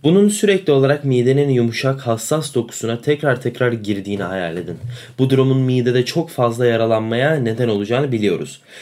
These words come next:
Yutulan plastikler sindirim bezlerinde de hasar meydana gelebilir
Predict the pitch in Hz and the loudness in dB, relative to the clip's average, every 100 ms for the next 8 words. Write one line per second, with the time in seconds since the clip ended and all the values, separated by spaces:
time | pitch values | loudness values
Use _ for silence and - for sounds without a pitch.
0 | - 117 117 117 107 113 104 - 110 117 | -8 -6 0 0 0 -2 -4 -6 -6 -2
1 | 131 131 113 110 117 117 107 101 101 101 | -2 -2 -4 -2 0 0 0 0 -2 -2
2 | 107 113 110 123 113 101 - 107 95 87 | -2 -2 0 -2 -2 -4 -2 -2 -2 -4
3 | 101 113 104 98 101 117 156 | -4 -4 -2 -2 0 0 0